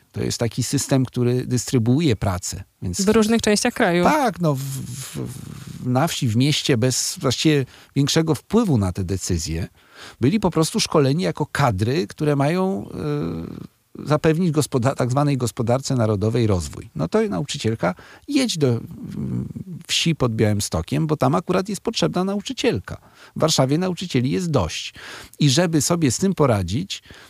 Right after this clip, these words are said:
Speaker 1: e, wielu studentów zawiązywało małżeństwa, e, które bardzo szybko się oczywiście potem rozpadały, ale to już pozwalało, jeżeli jedna z osób miała meldunek warszawski,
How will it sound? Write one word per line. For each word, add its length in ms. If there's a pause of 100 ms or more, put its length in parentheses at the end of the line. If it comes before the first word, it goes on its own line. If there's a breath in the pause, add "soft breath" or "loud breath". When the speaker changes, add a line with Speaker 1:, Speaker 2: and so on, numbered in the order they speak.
(200 loud breath)
Speaker 1:
e, 360
wielu 300
studentów 500
zawiązywało 640
małżeństwa, 880 (340)
e, 40
które 360
bardzo 320
szybko 300
się 200
oczywiście 420
potem 300
rozpadały, 720 (260 soft breath)
ale 180
to 140
już 220
pozwalało, 640
jeżeli 240
jedna 240
z 80
osób 340
miała 180
meldunek 500
warszawski, 640